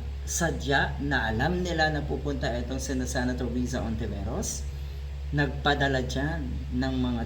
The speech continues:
diehard para sumigaw ng Duterte. Kung talagang totoong naandyan at sumisigaw sila. Pwede rin naman na edited nga itong video na ito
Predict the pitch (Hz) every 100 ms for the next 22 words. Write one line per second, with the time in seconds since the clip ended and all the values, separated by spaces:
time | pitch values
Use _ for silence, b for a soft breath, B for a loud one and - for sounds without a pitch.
0 | - 151 147 135 123 117 113 - B B
1 | B - 160 151 - 160 143 131 131 127
2 | 120 117 110 107 98 95 - - - 151
3 | 147 147 123 151 165 151 147 123 147 135
4 | 120 117 113 131 123 - - 123 113 -
5 | 113 - - - - - - B B B
6 | B B B - - - 165 170 165 143
7 | 127 143 233 302 170 147 127 135 127 127
8 | 113 143 170 127 127 120 123 127 117 117
9 | 98 98 -